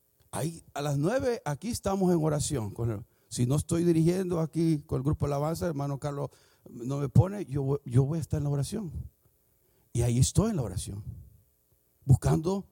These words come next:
las presencias del Señor. Oh, es que hermano, usted es pastor y no tiene nada que hacer. No, no, ni tiene nada que hacer. Hermano, yo trabajo, yo tengo tiempo completo, trabajo también,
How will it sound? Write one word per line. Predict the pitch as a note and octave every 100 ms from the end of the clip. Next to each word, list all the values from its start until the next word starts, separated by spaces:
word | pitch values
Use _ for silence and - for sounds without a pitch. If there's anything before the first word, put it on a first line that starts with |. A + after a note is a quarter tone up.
| -
las | C3
presencias | B2 A#2+ C#3 D3
del | D3
Señor. | C#3+ C#3 F3 G3 B2+ _ - -
Oh, | A3+ C4
es |
que | -
hermano, | G3 A3+ A3
usted | - A3
es |
pastor | - F#3 - A#3
y |
no | G#3
tiene | G3 G3
nada | G3 F#3+
que | F3
hacer. | - A#3+ - - _ _ _ _ _ _ _ _ _ _ _ _ _ _ _ -
No, | F#3 - - - - - - _ _ _ _ _ _ _
no, | - A#4
ni | A4+
tiene | - A3
nada | G#3+ G3
que |
hacer. | G3 G3 A#3 D#3+ - _ _ _
Hermano, | - - F#3+
yo | C3+ F#3
trabajo, | - F#3 E3+ G#3 E3
yo | E3
tengo | E3+ F#3 E3
tiempo | - F#3+ - D#3+
completo, | D3 C#3+ F#3 G3+ -
trabajo | - B2+ E3+ E3+
también, | D#3+ G3+ B3 A2